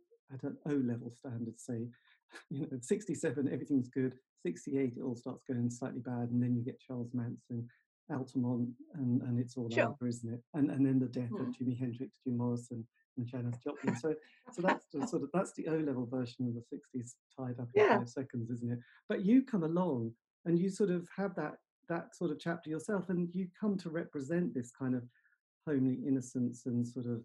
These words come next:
Speaker 2: Yes.
Speaker 1: inquisitiveness as well, which must,
Speaker 2: Yes.
Speaker 1: you know, did you feel that at the time?
Speaker 2: Yes, absolutely. It was, it was true. It wasn't a fake. I mean, um, and, and I think that was what, what is remarkable about it, is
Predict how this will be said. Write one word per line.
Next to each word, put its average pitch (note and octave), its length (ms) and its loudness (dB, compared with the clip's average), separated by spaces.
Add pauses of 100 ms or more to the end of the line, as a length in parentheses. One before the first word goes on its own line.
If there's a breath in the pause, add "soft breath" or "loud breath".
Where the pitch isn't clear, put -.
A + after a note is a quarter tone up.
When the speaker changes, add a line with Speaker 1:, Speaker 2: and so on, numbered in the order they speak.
(120)
Speaker 2:
Yes. C4+ 220 10
Speaker 1:
inquisitiveness B2 680 0
as B2 120 -2
well, B2 400 -2
which - 240 -8
must, - 420 -6 (100)
Speaker 2:
Yes. E4+ 300 4
Speaker 1:
you F#3 80 -6
know, C#3+ 200 -4
did G3 180 2
you A#3 120 8
feel A#3+ 520 6
that A2+ 220 -6 (120)
at C#3 120 -8
the C3+ 60 -8
time? C#3+ 460 -2
Speaker 2:
Yes, F4+ 340 8 (300)
absolutely. E4 520 8 (120)
It D4 100 8
was, D#4 160 4 (160)
it D#4+ 140 4
was C#4 120 -4
true. F#4 520 8 (240 loud breath)
It G4+ 160 8
wasn't E4 320 6
a C4+ 60 -2
fake. D#3 500 6 (100)
I G#3+ 120 2
mean, A#3 300 8
um, A#3+ 460 8 (400 soft breath)
and, B3 220 6
and B3 160 8
I C4 120 10
think B3+ 180 -2
that A#3+ 180 8
was A3 100 0
what, A#3+ 220 8 (220)
what A#3 180 4
is C#4 180 10
remarkable A#3+ 600 10
about D3 360 6
it, - 100 -4
is F#3 200 4